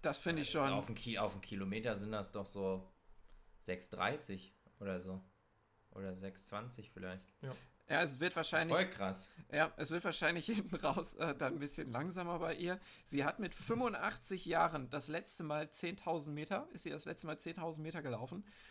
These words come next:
Speaker 1: und,
Speaker 2: Mhm.
Speaker 1: ähm, hat da gesagt, da hat sie aber keinen Bock mehr. Das ist ihr zu lang, diese fünfundzwanzig, äh, Runden da auf der Bahn, hat sie keine Lust mehr. Und, äh, da ihr mir heute in die Gruppe euer Foto von eurem, ähm, Halbmarathon geschickt habt, ne?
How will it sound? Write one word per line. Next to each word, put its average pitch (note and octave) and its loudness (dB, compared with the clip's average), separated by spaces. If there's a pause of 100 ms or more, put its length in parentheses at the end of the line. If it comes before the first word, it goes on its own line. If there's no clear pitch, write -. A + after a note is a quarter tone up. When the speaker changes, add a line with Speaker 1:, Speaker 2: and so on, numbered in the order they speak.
(200)
Speaker 1:
und, D3+ 2
Speaker 2:
Mhm. - -2 (220)
Speaker 1:
ähm, C#3+ -4
hat D3 2
da D3+ 8
gesagt, D#3 -2
da B2+ -6
hat B2+ -4
sie C3+ -4
aber B2 -2
keinen B2 -4
Bock A#2+ -4
mehr. G#2 -4
Das B2 -6
ist - -4
ihr C#3 -4
zu - -2
lang, D3 2
diese C3 -4
fünfundzwanzig, C#3+ -4
äh, C#3+ 0 (180)
Runden C#3+ -2
da B2 0
auf - -4
der B2 -4
Bahn, A2+ 0
hat - -10
sie C3 -6
keine A#2+ 0
Lust D3 -4
mehr. D#3 -2 (420)
Und, D3+ 0
äh, D3+ 2
da D#3 6
ihr F3 0
mir F3 0
heute F3+ 2
in E3+ -4
die C#3 0
Gruppe F3 -2
euer C#3+ 2
Foto F#3 -2
von D3 -4
eurem, C3 -4
ähm, A2+ -6 (480)
Halbmarathon A#2+ 4
geschickt - -6
habt, - -6
ne? C#3+ -4